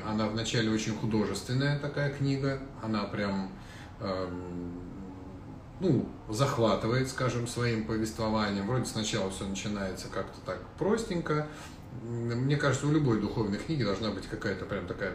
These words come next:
ну, зацепочка, за что зацепиться. А потом начинается вот встреча, люди, общение, и самое главное, вот эти вот монологи, диалоги, которые там есть, потому что это прям вот,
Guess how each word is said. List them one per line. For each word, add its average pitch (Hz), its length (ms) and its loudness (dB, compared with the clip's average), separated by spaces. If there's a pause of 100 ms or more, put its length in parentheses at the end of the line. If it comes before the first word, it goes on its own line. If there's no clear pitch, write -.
(140)
ну, 104 180 -2 (160)
зацепочка, 113 600 0
за 120 100 -2
что 107 200 -4
зацепиться. 101 560 -4 (760)
А 101 240 0
потом 233 300 6
начинается 143 640 4
вот 107 240 2
встреча, 160 600 4
люди, 139 460 4
общение, 131 680 2
и 104 40 2
самое 135 340 2
главное, 113 360 4
вот 107 160 0
эти 110 180 0
вот 98 180 -2
монологи, 110 480 2
диалоги, 104 540 2
которые 92 380 -2
там 110 200 2
есть, 208 260 4
потому 110 340 -2
что 120 140 0
это - 160 0
прям 107 300 2
вот, 101 200 0